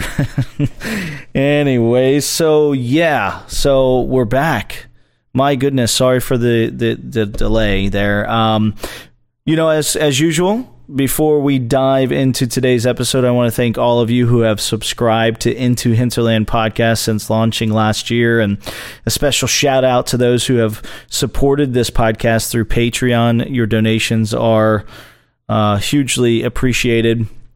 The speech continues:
Remember, if you haven't subscribed to this podcast, visit our website at into hinterland dot com and click on the subscribe button on the home page,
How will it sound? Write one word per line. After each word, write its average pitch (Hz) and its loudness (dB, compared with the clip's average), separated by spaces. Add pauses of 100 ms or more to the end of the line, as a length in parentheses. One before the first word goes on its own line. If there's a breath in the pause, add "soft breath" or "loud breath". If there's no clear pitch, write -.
(480)
Remember, 139 2 (480 loud breath)
if 131 -2
you 156 0 (140)
haven't 202 -2
subscribed 127 -2
to 131 -2
this 120 0
podcast, 113 0
visit 175 -2
our 202 0
website 127 0
at 110 -2
into 156 0
hinterland 131 0
dot 101 0
com 135 0 (420 loud breath)
and 104 -2
click 131 -2
on 123 0
the 110 0
subscribe 123 -2
button 120 0 (320 loud breath)
on 101 -2
the 98 0
home 101 0
page, 120 0